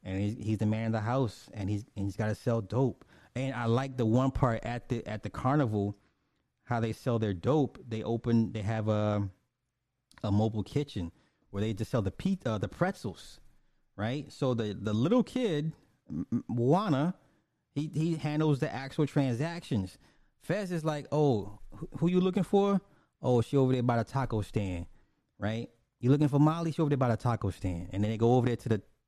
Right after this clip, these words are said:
to the, to the pretzel truck, and, and they're like, "Yeah, we want two pretzels," right? And he fixes the pretzels and put the mollies in the pretzels, and, man, it's c-, c-, crazy, crazy, right?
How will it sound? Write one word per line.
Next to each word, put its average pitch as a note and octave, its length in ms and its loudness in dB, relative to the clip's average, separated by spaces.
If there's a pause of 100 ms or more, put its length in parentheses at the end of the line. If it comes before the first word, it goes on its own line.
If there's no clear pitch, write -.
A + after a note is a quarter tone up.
(160)
to A#2+ 100 0
the, G#2 140 0
to - 100 -10
the F#2+ 100 -2
pretzel C#3+ 300 -2
truck, G#2 340 0 (600)
and, G#2+ 340 -2
and G#2+ 100 0
they're A#2 100 0
like, A#2 200 0
"Yeah, F#3 200 -4
we F#3 120 2
want F#3+ 240 0
two G3+ 200 0
pretzels," E3+ 680 -2 (840)
right? A#2 300 -2
And A2 140 0
he B2 140 0 (160)
fixes B2 300 -4
the A#2+ 60 -4
pretzels A#2+ 420 0
and A2+ 100 2
put - 140 -2
the A2 60 0
mollies A2 360 0
in A2 60 2
the G#2 60 0
pretzels, A2 480 -2
and, F#2 240 2 (680)
man, C3 280 0
it's - 200 -12
c-, - 460 -20
c-, - 220 -14
crazy, E3 500 -2
crazy, F#3+ 600 -4
right? G3 360 -4